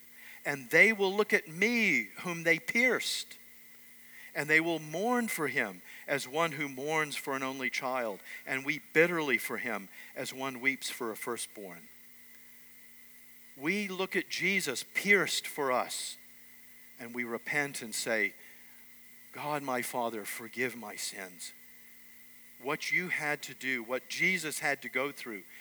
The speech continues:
so that I could come into the house of prayer. But I look at him and I see him pierced,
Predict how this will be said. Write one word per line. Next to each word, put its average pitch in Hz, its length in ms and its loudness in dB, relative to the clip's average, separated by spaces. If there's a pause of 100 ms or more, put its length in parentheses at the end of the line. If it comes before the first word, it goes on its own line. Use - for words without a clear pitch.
(120)
so 143 160 -2
that 131 120 0
I 151 180 4
could 139 200 -4
come 139 220 -2
into 120 200 -6
the 110 100 -8
house 113 300 -4
of 107 140 -12
prayer. 107 300 -6 (420)
But 139 120 2
I 135 140 4
look 160 320 2
at 170 100 4
him 160 280 4
and 120 100 -2
I 123 100 2
see 196 300 2
him 170 220 0
pierced, - 440 0